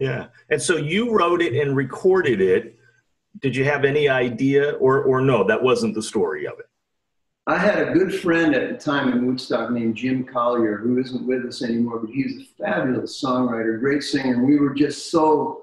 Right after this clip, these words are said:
Speaker 2: so close together, and we would sing. We had a little band going, and we were really great friends. And, um, there was kind of this thing where, where when, where he'd write a song and bring it in, and we'd, we'd look at it together, and then I'd write one and bring it in. And it was kind of this thing where we were kind of a team, you know.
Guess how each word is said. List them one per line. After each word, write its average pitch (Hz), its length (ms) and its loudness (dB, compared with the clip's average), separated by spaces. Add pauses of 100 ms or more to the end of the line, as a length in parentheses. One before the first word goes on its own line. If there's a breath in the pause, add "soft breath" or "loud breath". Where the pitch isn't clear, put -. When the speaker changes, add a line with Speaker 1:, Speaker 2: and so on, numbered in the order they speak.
(140)
Speaker 2:
so 147 340 0
close 143 340 2 (220)
together, 139 380 2
and 127 120 4
we 127 80 4
would 113 140 -2
sing. 135 400 0
We 127 80 2
had 131 120 2
a - 20 2
little 131 200 2
band 123 460 0
going, 123 340 2
and 123 80 -4
we 127 140 2
were 117 60 -6 (180)
really 151 320 4
great 123 240 -2
friends. 127 500 -2
And, 123 220 2
um, 120 260 0 (600)
there 156 120 6
was 147 180 2
kind 160 260 4
of 147 80 4
this 143 260 0
thing 151 280 4
where, 127 460 0
where 131 240 -4
when, 135 300 -6 (120)
where 143 200 2 (240)
he'd 165 240 2
write 147 200 4
a - 40 -2
song 147 380 2
and 127 160 4
bring 139 180 4
it 139 120 2
in, 139 180 4
and 127 180 4
we'd, 127 240 2 (340)
we'd 123 280 0 (560)
look 143 240 2
at 139 140 2
it - 120 0
together, 139 440 2
and 135 100 0
then 127 120 4
I'd 135 220 2
write 135 220 2
one 127 160 2
and 120 120 2
bring 131 280 -2
it 135 60 2
in. 139 80 2
And 143 80 4
it 147 80 2
was - 120 -8
kind 160 280 0
of 151 80 6
this 147 220 0
thing 160 220 6
where 139 160 2
we 139 120 4
were 135 160 0
kind 147 200 -2
of 135 120 -8
a - 40 -20
team, 147 460 4
you 113 80 -2
know. - 340 -6